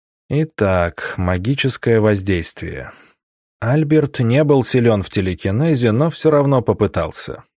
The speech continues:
Карта не шелохнулась, словно приклеенная. "Положи её на что-нибудь", попросил он, "на любую тарелку. А то ещё прожжёт сукно, разбирайся потом с охраной. Или, чего хуже, со своими же подчинёнными,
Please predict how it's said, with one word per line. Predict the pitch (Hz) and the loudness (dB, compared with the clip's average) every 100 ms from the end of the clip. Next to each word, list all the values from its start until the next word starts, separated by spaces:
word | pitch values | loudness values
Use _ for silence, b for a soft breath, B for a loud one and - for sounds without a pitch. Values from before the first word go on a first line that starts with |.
| _ - | _ -8
Карта | 90 90 - 127 | -4 -4 -4 -2
не | 143 | -2
шелохнулась, | - 156 170 113 101 95 120 | 0 0 0 -2 -2 0 -2
словно | - 107 90 92 | 0 -2 0 -2
приклеенная. | 117 131 107 87 82 69 - _ _ _ _ - | -2 0 -2 -2 -6 -12 -16 _ _ _ _ -4
"Положи | 117 117 90 117 | 0 2 2 2
её | 131 95 | 2 0
на | 101 | -2
что-нибудь", | - 110 87 85 78 | 2 0 0 -4 -8
попросил | - 92 92 98 98 | -6 -2 -2 0 -2
он, | 87 78 - | -2 -6 -8
"на | 151 | -2
любую | 180 156 110 | 0 2 0
тарелку. | 95 131 90 - - _ _ _ _ _ - | 2 0 0 -4 -16 _ _ _ _ _ -4
А | 95 | -2
то | 87 | 0
ещё | 90 - 90 | -2 -2 -4
прожжёт | - 101 87 82 117 | 0 0 0 -2 -4
сукно, | - - 98 98 87 | -4 -6 -4 -2 -2
разбирайся | 85 90 113 131 131 - | -2 -2 0 0 -2 -4
потом | 98 85 82 | -4 -4 -6
с | - | -2
охраной. | 104 - 92 78 58 - _ _ - | -2 -2 -4 -6 -14 -20 _ _ -4
Или, | 123 180 | -2 -2
чего | - 113 92 104 | 0 0 0 -4
хуже, | - 131 151 156 | -4 -2 0 0
со | - 120 | 0 -4
своими | - 98 98 131 | -2 0 0 0
же | 113 | 0
подчинёнными, | 107 101 - 117 92 90 101 95 87 80 | 0 -4 -4 -4 -2 -2 -2 -2 -2 -6